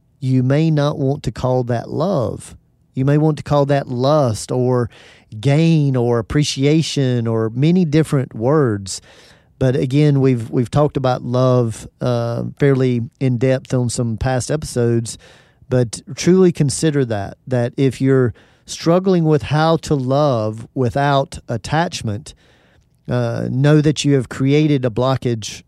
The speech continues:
right there that you may not be clear in what love means to you. Because again, you know, I think in the past, uh, I talked about, like, we can merge into love with somebody,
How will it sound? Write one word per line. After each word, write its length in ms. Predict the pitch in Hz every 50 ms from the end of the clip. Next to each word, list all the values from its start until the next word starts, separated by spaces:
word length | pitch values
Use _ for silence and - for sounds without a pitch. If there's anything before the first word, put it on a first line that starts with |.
| _ _
right 240 | - 127 127 123 110 -
there 340 | 151 160 160 135 123 123
that 240 | 117 110 117 113 - - _ _ _ _ _
you 200 | - 127 127 120
may 320 | 127 131 143 156 170 180
not 260 | 170 165 156 151 143
be 140 | 131 147 135
clear 540 | 123 - - 139 143 139 139 139 139 139 143
in 260 | 147 - 139 135 123 113
what 260 | 123 139 139 127 -
love 340 | 135 139 175 208 214 175 143
means 360 | 135 127 123 113 104 - -
to 120 | - 113 107
you. 260 | 101 98 95 98 95 - _ _ _ _ _ _ _ _ _ _ _ _ _
Because 300 | - - 117 143 143 - 143
again, 580 | 135 120 135 160 170 165 156 151 143 131 113 - _ _ _ _ _ _ _ _ _ _ _
you 80 | -
know, 800 | 131 131 127 127 127 131 127 127 123 127 143 - 113 107 - -
I 120 | - - -
think 260 | 165 - 160 151 135
in 80 | 156 143
the 80 | 135 113
past, 440 | - 139 143 143 143 135 - -
uh, 280 | 143 135 131 131 131 - -
I 60 | 135
talked 260 | - - 147 143 - -
about, 300 | 143 143 139 139 - -
like, 300 | 135 127 131 127 127 - - _ _ _ _ _
we 180 | - 139 131 143
can 220 | 135 - 151 139 131
merge 760 | 127 123 123 131 139 170 190 208 208 196 185 160 139 117 135
into 320 | 170 - 139 131 - 139
love 400 | 123 120 123 120 120 117 113 101
with 140 | 110 110 -
somebody, 580 | - 123 117 104 101 95 92 98 117 135 151